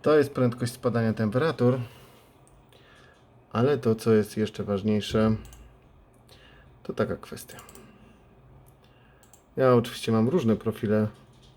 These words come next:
renderujące i różne profile dla danych aplikacji.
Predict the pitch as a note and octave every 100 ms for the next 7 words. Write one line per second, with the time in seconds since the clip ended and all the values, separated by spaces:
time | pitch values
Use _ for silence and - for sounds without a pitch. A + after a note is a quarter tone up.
0 | - _ _ _ _ _ - A2+ A2+ A2
1 | A2+ G#2+ G#2 G2+ - A2+ B2 - _ _
2 | _ _ _ - - - - - _ _
3 | _ - _ - - - - - A2+ A2+
4 | A#2 A2 A#2+ - A#2 A#2 A2 G#2+ A2 A2
5 | A2 A2 A2+ A2 G2 - A#2+